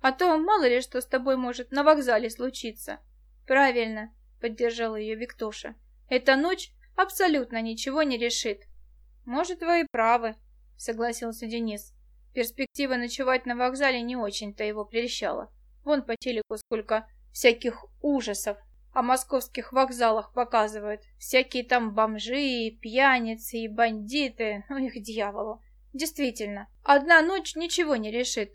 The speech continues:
А так он приедет утром в Москву, выспавшийся, свеженький, и сразу возьмётся за дело.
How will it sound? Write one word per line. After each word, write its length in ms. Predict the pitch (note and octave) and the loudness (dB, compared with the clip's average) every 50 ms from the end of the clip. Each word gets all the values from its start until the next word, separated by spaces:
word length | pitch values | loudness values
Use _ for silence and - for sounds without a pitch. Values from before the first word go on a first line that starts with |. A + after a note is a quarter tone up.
| - _ _ _ | -20 _ _ _
А 140 | - B3+ C#4 | 0 0 2
так 240 | C#4 A4+ A4+ G#4 - | 2 2 0 0 0
он 140 | C4+ C4 B3+ | -2 -2 0
приедет 500 | - D#4 E4+ F#4+ F#4+ D4+ C4+ B3+ A3+ C4 | 0 0 2 2 2 2 -2 -4 -6 -6
утром 340 | B3+ B3 - A3+ A3 A3 | -6 -4 -2 -2 -2 -2
в 40 | A3 | -4
Москву, 560 | A3 A3+ A#3+ C#4 - - - E4 E4+ E4+ D4+ | -4 -4 -4 -4 -4 -6 -6 -2 -2 0 0
выспавшийся, 840 | A#3+ A3+ D4 F4 E4+ - - C4 C4 C4 - - B3 A#3+ - - G#3+ | 0 -2 -2 -4 -4 -2 0 0 0 -2 -4 -8 -8 -6 -6 -6 -6
свеженький, 760 | B3 - - B3+ C4+ F4 F4 E4+ D4+ C#4+ C4+ C4+ - C4+ B3 | -6 -6 -6 -4 0 0 0 2 0 -2 -4 -4 -6 -8 -8
и 220 | A#3 - B4 B4+ G4+ | -6 -4 -2 -2 -2
сразу 440 | - - E4+ F#4 E4+ D#4 C4+ B3+ A3 | -2 2 6 8 8 8 6 4 0
возьмётся 560 | A3 A3 A3+ A#3 C4+ C#4+ C#4+ C#4 - - G#3 | 0 -2 -2 -2 -2 -2 -2 -2 -4 -8 -6
за 180 | G3+ G3+ G#3+ | -4 -2 -4
дело. 380 | G#3+ G3+ A3 G#3 G3+ G3+ G#3+ - | -2 -2 -4 -6 -6 -6 -8 -12